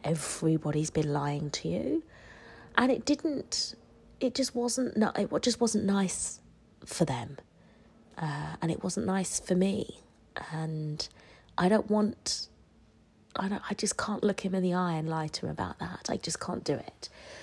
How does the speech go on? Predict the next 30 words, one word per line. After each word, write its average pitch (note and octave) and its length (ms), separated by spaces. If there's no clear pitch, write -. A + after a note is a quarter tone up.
So G3 160
we'll, A#3 260
we'll B3+ 220
keep - 360
the D#3+ 60
magic. - 640
We'll B3+ 180
keep - 260
the A3 80
festivities. - 960
We'll A#3 180
keep - 300
the G#3+ 100
love. F#3 640
Um, D#3 480
but E3+ 180
we E3+ 100
just - 500
won't. D#3 360
We'll F3 140
drop - 300
the D3+ 60
lying. C#3+ 540
<laughs> - 40
And D4 80
I B3+ 40
know B3+ 200
that A#3+ 200
sounds B3 240
harsh, B3 340